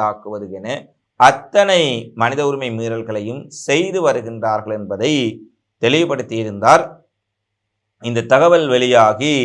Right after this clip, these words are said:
இரண்டு, மூன்று தினங்களின் பின்னர் அவர் இராணுவ மற்றும் அரசின் அழுத்தம் காரணமாக தன்னுடைய பதவியிலிருந்து ராஜினாமா செய்தார். செய்தார் என்று சொல்வதிலும் பார்க்க செய்ய வைக்கப்பட்டார். அதாவது இவர்களுடைய அநியாயங்களை,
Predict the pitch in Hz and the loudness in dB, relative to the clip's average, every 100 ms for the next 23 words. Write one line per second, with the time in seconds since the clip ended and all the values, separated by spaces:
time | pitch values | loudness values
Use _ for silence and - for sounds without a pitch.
0 | 110 - - _ _ - 127 147 147 139 | -2 -6 -20 _ _ 0 2 2 -2 -4
1 | 123 113 117 117 110 104 95 104 135 139 | -6 -6 -8 -6 -8 -8 -12 -6 -6 -4
2 | - 113 110 107 107 101 117 135 139 135 | 0 2 2 -2 -4 2 2 2 -4 -10
3 | 123 123 123 104 101 113 - 123 107 104 | -10 -12 -14 -8 -6 -6 -8 -12 -8 -8
4 | 104 110 98 95 95 98 95 92 101 127 | -8 -10 -8 -8 -10 -14 -12 -12 -6 -2
5 | 117 90 - _ _ - 113 117 113 110 | -2 -4 -14 _ _ -8 -6 -2 -4 -2
6 | 113 135 117 104 101 92 95 135 127 110 | -2 -2 -6 -8 -12 -12 -10 -4 2 2
7 | 117 113 110 107 101 107 92 90 - _ | 2 -6 -10 -14 -14 -12 -10 -12 -12 _
8 | _ - 113 120 139 139 135 123 120 117 | _ -8 -4 4 4 4 -2 -10 -10 -12
9 | 110 110 107 107 98 104 98 - 147 135 | -12 -10 -12 -14 -12 -12 -12 -8 -2 -2
10 | 107 - _ _ _ _ - 147 143 123 | -2 -8 _ _ _ _ -2 2 2 0
11 | 113 104 104 101 - _ _ _ _ _ | -4 -10 -8 -10 -10 _ _ _ _ _
12 | - 120 120 120 113 120 147 135 117 117 | 0 4 6 8 6 2 -2 -4 -4 -2
13 | 113 117 110 127 123 113 104 104 120 | -2 0 -2 2 2 0 -6 -8 -6